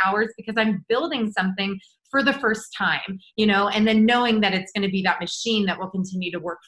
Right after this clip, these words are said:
for me in the future. And I'll be able to take a step back again and, and, and breathe a little lighter. And so, again, I'm not special. I just have gotten really good at exactly what we're gonna talk about today. So a few things that I think we'll just put out there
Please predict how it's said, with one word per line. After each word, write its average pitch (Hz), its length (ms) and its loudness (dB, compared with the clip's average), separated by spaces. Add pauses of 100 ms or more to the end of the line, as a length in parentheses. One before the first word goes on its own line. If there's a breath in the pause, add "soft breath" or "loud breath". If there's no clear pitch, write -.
for 208 220 0
me 170 260 -4
in 180 80 -8
the 170 160 -8
future. 202 500 -2 (240 loud breath)
And 226 80 2
I'll 226 80 4
be 240 80 4
able 240 120 2
to 247 120 -2
take 208 240 -6
a - 60 -10
step - 220 -4
back 170 240 0
again 165 240 -4
and, 165 200 -12
and, 180 240 -8
and 202 140 0
breathe 320 220 2
a 190 100 -2
little 156 240 -6
lighter. 147 340 -8 (300 loud breath)
And 247 160 2
so, 262 280 4 (100)
again, 302 180 2
I'm 277 160 2
not 415 240 2
special. 294 560 2
I 220 80 2
just 240 360 -2
have 226 140 -6
gotten 214 400 2
really 233 480 -2 (120)
good 202 340 0 (340 loud breath)
at 196 360 4
exactly 196 400 0
what 185 120 -2
we're 180 120 -2
gonna 170 180 -4
talk 165 220 -4
about 156 180 -4 (100)
today. 156 380 -6
So 185 160 0 (260 loud breath)
a 214 200 2
few 339 260 4
things 240 460 0
that 196 120 -2
I 196 100 0
think 208 240 0 (280)
we'll 208 680 -6
just 233 220 -4
put 226 100 0
out 196 200 2
there 180 160 -2